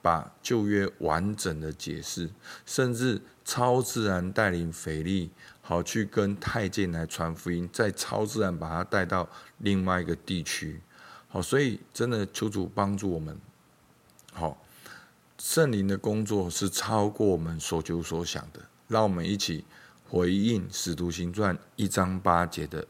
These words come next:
应许，我们一起祷告，经历圣灵的充满跟能力来见证耶稣，甚至连保罗，好，他的原来名字叫扫罗，这样子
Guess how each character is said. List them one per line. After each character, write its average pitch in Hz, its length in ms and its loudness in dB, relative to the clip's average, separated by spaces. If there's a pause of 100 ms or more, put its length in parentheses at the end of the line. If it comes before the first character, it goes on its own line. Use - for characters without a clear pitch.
(120)
应 87 200 -2
许， - 280 -8 (500)
我 92 140 2
们 117 140 2
一 120 40 -2
起 - 260 -4
祷 80 180 -4
告， 87 380 0 (440)
经 117 200 2
历 107 140 2
圣 101 380 2
灵 85 140 -2
的 82 140 -2
充 - 280 0
满 85 320 -2
跟 92 200 2
能 82 220 -2
力 90 220 2 (380)
来 82 260 2 (140)
见 90 320 2
证 80 260 -2
耶 80 180 -2
稣， 78 240 -6 (420)
甚 139 420 4
至 120 240 0
连 87 340 0 (540)
保 92 280 2
罗， 82 380 -2 (140)
好， 85 200 0
他 104 480 0
的 92 140 -2
原 90 260 0
来 95 180 0
名 87 260 -2
字 92 120 -4
叫 101 160 -2
扫 85 400 -2
罗， 78 320 -4 (400)
这 135 300 4
样 113 300 2
子 87 240 -2